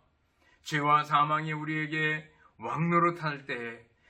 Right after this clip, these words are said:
예수님께서 오셔서 우리를 위해 십자가에 죽으심으로 큰 은혜, 넘치는 은혜를 베풀어 주셨습니다.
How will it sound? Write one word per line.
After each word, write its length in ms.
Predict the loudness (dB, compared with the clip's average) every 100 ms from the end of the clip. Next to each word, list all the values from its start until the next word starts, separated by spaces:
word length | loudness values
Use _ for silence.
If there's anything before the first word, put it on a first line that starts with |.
| -20 _
예수님께서 720 | -2 0 2 0 0 0 0 -2
오셔서 640 | -2 -4 -6 -6 -8 -10
우리를 400 | -4 0 2 2
위해 120 | 0
십자가에 580 | -4 -6 -8 -6 -4 -6
죽으심으로 920 | -8 -10 -10 -10 -12 -12 -12 -14 -16 -20 _ _ _ _ _ _ _ _ _
큰 440 | -10 -4 -4 -4 -4
은혜, 520 | -2 -2 -2 -4 -12 _ _ _ _ _
넘치는 680 | -4 -2 0 -2 -2 -2
은혜를 600 | -2 -2 -4 -4 -6 -10 _ _ _
베풀어 640 | -6 -6 -4 -4 -4 -4 -10 _ _
주셨습니다. 1080 | -20 -12 -8 -8 -8 -16 -14 -10 -10 -10 -14